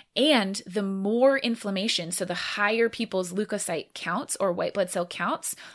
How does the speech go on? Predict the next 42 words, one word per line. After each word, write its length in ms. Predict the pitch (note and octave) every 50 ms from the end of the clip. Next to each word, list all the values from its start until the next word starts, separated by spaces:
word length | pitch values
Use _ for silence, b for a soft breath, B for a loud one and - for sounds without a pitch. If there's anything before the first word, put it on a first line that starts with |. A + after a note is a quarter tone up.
| B
the 200 | B F#3 G3+ G3+
worse 540 | F#3+ F#3 F3+ F3+ G3+ G#3+ G3+ A3 A#3 - - - -
off 380 | F3+ G3 G3 F#3 F3+ - -
their 160 | - F#3+ F3+ F3+
disease 420 | F#3 F3+ F3 F3+ E3+ F3 - -
tends 380 | - - F3+ E3+ F3 F3+ - -
to 120 | - F3+
be. 360 | E3+ F3 E3+ - - - - -
And 140 | G#3 G3+
as 160 | G3 G#3+ G3 A#3
we'll 80 | A#3
see, 240 | G#3+ - D4+ D4+ C#4+
there's 220 | A3 G#3 G3+ -
huge 580 | - - - - D#4+ D#4+ D4+ C#4+ C4 G3 F3+ F#3
variation 680 | F#3+ G#3 G3 F#3+ F#3+ F#3 F3+ F3 F3+ - - F3 E3+
in 220 | - - F#3 F3+ F3+
disease 360 | F3+ E3 D#3+ E3+ E3+ E3+ -
severity, 560 | - F#3 E3+ E3+ D3+ D#3 A2 G2 - - - -
and 120 | F#3+ F#3+
that's 220 | G3 F#3+ G3+ - -
one 380 | F#3 F3 G3 G3 G3 G3+ G#3+
factor 440 | - - F3+ F#3 F#3+ - - G3+ G3
that 120 | - F3 -
plays 300 | - - F3+ F3+ F#3 -
a 40 | -
role. 360 | - - - - - A3+ - _ _ _ _ B B B B B B B B B B B
Now, 220 | A#3 A#3+ A3+ A#3
in 160 | - A#3+ A#3 A#3
terms 320 | - - C#4+ D4+ D4+ D#4+
of 100 | D#4 -
how 200 | - - A#3+ A3+
long 340 | G#3+ G#3 F#3+ F#3+ G3+ A3 A3
these 200 | G#3 F#3+ F3+ -
blood 260 | - F#3 F3+ F3+ F3+
cells 280 | - F3+ F#3+ F#3 F3 F3+
last, 440 | F#3 A3+ C#4 C#4+ B3 - - -
that's 160 | - G3+ F#3+ G3+
a 60 | F#3+
perfect 580 | - - - - A3+ A3 - G3 F3+ - -
question 360 | - - F3 F3 - - F#3 F3+
to 140 | - - -
ask. 380 | F#3+ D3+ - - - - -